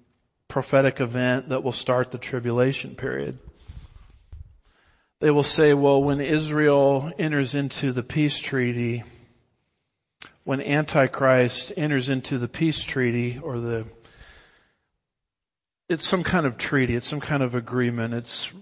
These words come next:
it's from Daniel nine twenty-seven. He, he, he confirms a covenant. He does something where he enters into some kind of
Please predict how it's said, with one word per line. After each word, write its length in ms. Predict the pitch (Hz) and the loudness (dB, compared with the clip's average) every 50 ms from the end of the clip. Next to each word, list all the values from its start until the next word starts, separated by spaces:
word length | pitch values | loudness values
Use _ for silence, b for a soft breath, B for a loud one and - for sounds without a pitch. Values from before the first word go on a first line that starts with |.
| _ _ - | _ _ -2
it's 180 | 139 123 - | -2 -2 -2
from 240 | - - 143 131 131 | -6 -6 -6 -6 -2
Daniel 400 | 127 135 131 139 139 143 135 131 | -2 0 0 0 0 0 -2 -2
nine 320 | 131 127 127 123 127 123 | 0 2 2 2 0 -2
twenty-seven. 800 | 113 - - 127 120 117 110 - - 131 113 110 107 113 110 110 | -4 -6 -6 -4 -4 -4 -6 -6 -4 -4 -4 -4 -4 -8 -10 -12
He, 300 | 110 104 120 123 127 - | -12 -12 -10 -10 -10 -10
he, 240 | - - 131 127 135 | -10 -8 -8 -8 -8
he 180 | 139 - 139 123 | -6 -6 -6 -6
confirms 720 | - - - 131 120 - - 135 131 127 131 131 120 117 | -6 -6 -8 -8 -8 -4 0 0 2 2 0 -2 -4 -6
a 60 | 117 | -8
covenant. 560 | - - - - 123 113 107 123 143 73 - 135 | -10 -4 0 2 2 2 2 -2 -10 -14 -12 -12
He 100 | 139 139 | -12 -8
does 220 | 127 127 120 - | -8 -8 -8 -6
something 480 | - - 156 143 139 - 143 131 127 123 | -4 -2 -2 -2 -2 -2 -4 -4 -2 -2
where 100 | 120 120 | -4 -4
he 100 | 120 127 | -4 -4
enters 420 | 131 135 131 123 127 120 117 123 | -4 -4 -4 -4 -6 -6 -8 -8
into 180 | 135 123 113 110 | -10 -10 -10 -8
some 220 | - - 147 147 | -6 -6 -6 -4
kind 260 | - - 139 135 127 | -4 -2 -2 -2 -2
of 180 | 123 117 - | -4 -8 -12